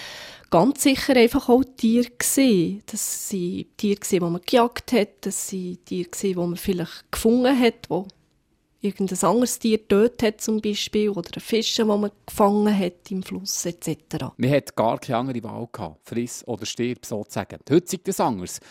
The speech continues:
Speaker 2: Man kann sich überlegen, wie, wenn und was, dass man essen will. Vitamine und essenzielle Mineralstoffe kann der Mensch nicht selber produzieren.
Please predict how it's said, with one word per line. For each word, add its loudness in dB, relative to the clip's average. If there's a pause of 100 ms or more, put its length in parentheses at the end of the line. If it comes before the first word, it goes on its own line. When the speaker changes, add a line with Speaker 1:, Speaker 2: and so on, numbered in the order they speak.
(120)
Speaker 2:
Man -4
kann -4
sich -12
überlegen, -6
wie, -4
wenn -4
und -6
was, -4
dass -16
man -8
essen -10
will. -20 (440)
Vitamine -2 (220)
und 0
essenzielle -2
Mineralstoffe 0
kann -6
der -6
Mensch -4
nicht -6
selber -6 (220)
produzieren. -8